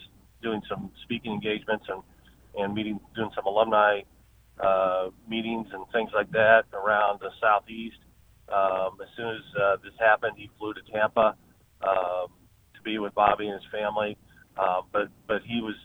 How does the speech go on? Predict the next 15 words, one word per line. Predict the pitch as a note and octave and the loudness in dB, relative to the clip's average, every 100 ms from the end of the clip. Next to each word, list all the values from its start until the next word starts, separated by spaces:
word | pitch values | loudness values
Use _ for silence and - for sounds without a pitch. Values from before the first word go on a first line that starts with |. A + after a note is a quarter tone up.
| - | -14
he | A#2+ B2 | -10 -6
flew | C3+ C3 | -2 4
home | A#2+ A#2+ | 4 4
yesterday. | A#2 A#2 - A2+ A2 G#2+ G#2+ - _ _ | 2 0 -2 -4 -2 -2 -6 -10 _ _
I | G2+ | -2
think | A#2 - | -2 -6
his | G2+ - | -12 -2
plan | A#2 A2+ | 0 2
is | G#2+ | -2
to | - | -4
go | A2 G#2 | -4 2
back | G#2+ G#2+ - | 4 4 2
down | A2 G#2+ | -2 -2
there, | G#2 G#2 G2+ G#2 _ _ _ - | -2 -2 -4 -6 _ _ _ -8
um, | G2+ F#2+ F2+ F2+ | -4 -4 -4 -8